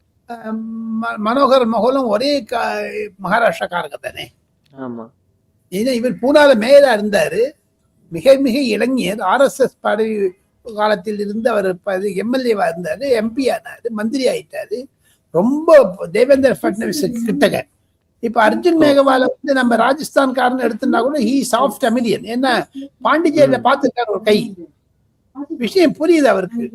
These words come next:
Speaker 1: So அதனால பாண்டிச்சேரியினுடைய எக்ஸ்பெரிமெண்ட்டை, if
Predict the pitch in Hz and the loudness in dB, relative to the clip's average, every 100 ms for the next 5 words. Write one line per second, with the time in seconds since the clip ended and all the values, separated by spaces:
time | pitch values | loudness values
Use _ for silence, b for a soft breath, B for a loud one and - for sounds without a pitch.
0 | 220 302 285 247 311 349 - 220 254 370 | -4 0 0 2 2 2 2 0 0 0
1 | 370 339 330 302 285 277 262 247 240 214 | 0 2 2 2 0 0 0 0 0 2
2 | 214 208 320 311 277 220 - 175 151 214 | 0 -2 -6 -2 -2 0 0 0 -4 -10
3 | _ _ _ - 254 | _ _ _ -12 -12